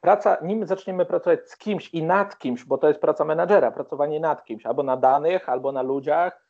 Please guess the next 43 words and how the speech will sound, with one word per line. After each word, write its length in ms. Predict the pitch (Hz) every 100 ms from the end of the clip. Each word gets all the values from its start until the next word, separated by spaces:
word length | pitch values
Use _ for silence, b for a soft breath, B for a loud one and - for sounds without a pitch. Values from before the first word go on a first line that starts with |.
| _
albo 180 | 127 143
na 100 | 147
kapitale, 800 | 143 - 135 127 135 143 165 170
albo 280 | 135 139 143
na 100 | 139
strategii, 640 | - 135 131 131 147 160
albo 200 | - 143
na 100 | 156
klientach, 560 | 160 196 196 170 120 -
tak? 180 | 127 135
Jakby 260 | 135 143 139 _ _ _
nim 140 | 170 233
skupimy, 440 | - 202 214 202
żeby 200 | 185 170
pracować 340 | 185 185 180
się 160 | - 165 143
nad 340 | 160 170 -
kimś 440 | 185 233 - - _ -
i 220 | 175 135 -
później 340 | 190 143 131
z 100 | -
kimś, 380 | 139 208 247 - b b
musimy 240 | 156 180 185
najpierw 240 | 190 185
popracować 380 | 190 185 190 180
nad 180 | 180 -
sobą, 440 | 208 139 117 - 131 135
być 180 | 151 -
świadomi 400 | 170 165 165 160
tego, 340 | 160 160 156 B B _
jakby 220 | 147 143 160
jakie 200 | 165 170
mamy 200 | 165 165
kompetencje. 600 | 160 165 165 160 147 131
Większość 300 | 135 143 156
menadżerów, 760 | 151 143 165 170 165 165 -
y, 240 | 147 143
nie 160 | 147 170
rozróżnia 760 | 175 151 160 226 175 147 143
podziału 540 | - 147 135 156 170 160
na 140 | 143
bycia 260 | 147 - 151
menadżerem, 680 | 151 151 139 160 156 147